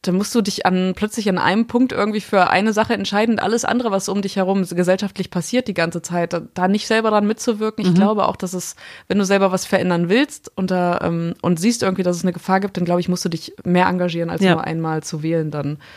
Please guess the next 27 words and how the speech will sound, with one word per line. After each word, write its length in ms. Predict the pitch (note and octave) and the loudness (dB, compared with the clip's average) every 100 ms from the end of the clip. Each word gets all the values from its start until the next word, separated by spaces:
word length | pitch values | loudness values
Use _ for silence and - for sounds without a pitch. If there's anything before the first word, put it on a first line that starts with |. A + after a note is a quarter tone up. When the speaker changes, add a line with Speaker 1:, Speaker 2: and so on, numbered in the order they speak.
| - - | -20 -6
Speaker 1:
Ähm, 480 | - D3+ C#3+ D3 D#3 - - | 2 2 2 0 -4 -8 -2
Speaker 2:
Also 160 | G3+ | 0
Speaker 1:
kann 80 | A#3 | 4
Speaker 2:
das 160 | C4 C#4+ | 2 2
ist 100 | B3 | -2
das 200 | G3 - A2+ - | -4 -8 -16 -2
Bare 280 | G#3+ G#3+ A3 | 2 4 6
Minimum, 680 | G#3 A#3+ A3+ F#3+ E3 D#3 D#3+ | 6 6 6 4 2 -2 -4
Speaker 1:
Ja. 100 | F3 | -4
Speaker 2:
so 240 | D#3+ D#3+ E3 | -4 -4 -2
wählen 340 | G3 A#3+ C#4 | 2 4 4
Speaker 1:
Ja. 60 | C4+ | 0
Speaker 2:
zu 160 | C4+ | -4
gehen 480 | A#3 B3 B3+ C4+ B3+ | -6 -2 -2 -2 -4
Speaker 1:
Ja, 80 | F#3 | -4
Speaker 2:
und, 220 | G3+ F#3 | -4 -4
und 140 | - G3 | -4 -2
Speaker 1:
voll. 180 | E3 F3+ | -2 -2
Speaker 2:
wirklich, 460 | G#3 G#3+ G3 - | -4 -4 -4 -4
äh, 680 | F#3 F#3+ F#3 F3 E2+ E2+ - - - - F3+ - | -4 -2 -2 -2 -6 -10 -12 -16 -20 -20 -20 -20
den 540 | F3+ - F3+ G3+ F#3+ | -20 -20 -10 -4 -2
demokratischen 840 | G3+ G3+ G3 - F3+ G#3+ A3+ G#3 | 0 0 0 2 2 2 -2 -2
Hebel 400 | F#3+ G3+ A3+ A#3+ | 0 0 2 0
als 300 | G#3 F3+ F#3 | 0 -2 -4
Bürgerin 640 | F3 G#3 A3+ A3 G#3 G#3 F#3 | 2 2 4 2 2 0 2
da, 380 | F#3 G3 G3+ - - | 4 4 2 0 -2
äh, 360 | F3+ F3+ F3 | -2 -2 -4